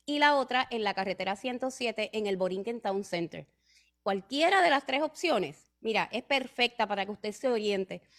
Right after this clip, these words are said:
sobre los diferentes servicios, productos, tarjetas, préstamos, en fin, todos los beneficios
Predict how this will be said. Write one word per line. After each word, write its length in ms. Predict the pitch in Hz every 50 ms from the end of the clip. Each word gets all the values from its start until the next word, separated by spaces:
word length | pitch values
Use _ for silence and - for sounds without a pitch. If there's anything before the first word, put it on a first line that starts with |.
| - - _
sobre 240 | - 339 277 269 269
los 100 | 262 233
diferentes 540 | 220 226 226 214 202 208 202 - 240 240 -
servicios, 840 | - 180 180 175 175 202 226 233 233 233 - - - 226 226 233 226
productos, 880 | - 202 185 180 175 190 240 254 247 233 - _ _ 233 220 226 226 - _ - - - _ _
tarjetas, 1000 | - 302 294 285 294 269 220 208 202 208 208 208 202 - 214 208 208 214 - - _ _ _ _ - _ _
préstamos, 840 | - 285 277 269 254 262 - _ 262 247 247 247 247 247 247 - - _
en 80 | 233 240
fin, 320 | - 302 294 285 285 -
todos 300 | - 311 330 330 349 349
los 120 | 330 311 247
beneficios 840 | 247 233 226 233 - - 277 262 240 - - - 156 - -